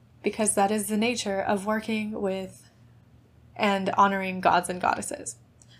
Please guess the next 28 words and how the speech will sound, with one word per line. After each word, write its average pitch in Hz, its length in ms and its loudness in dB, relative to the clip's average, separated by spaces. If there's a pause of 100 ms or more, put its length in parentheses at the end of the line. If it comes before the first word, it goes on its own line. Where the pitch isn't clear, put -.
(120)
It 247 140 6
seems 311 220 0
like 277 160 6
these 240 180 2
tips - 380 4
for - 220 4
paganism 208 500 4
are 190 100 4
all 196 140 10
going 196 240 4
in 180 80 -2
order, 175 260 2
because 202 460 2
the 208 80 4
next 226 480 2 (340)
tip 214 220 4
that 190 120 4
I 180 140 10
have 190 240 8
for 190 160 0
getting 190 260 4
started 196 360 4
in 196 80 -4
paganism 226 580 0 (460)
is 226 180 4
to 247 120 4
pray. - 640 2 (680)
Now, 208 440 4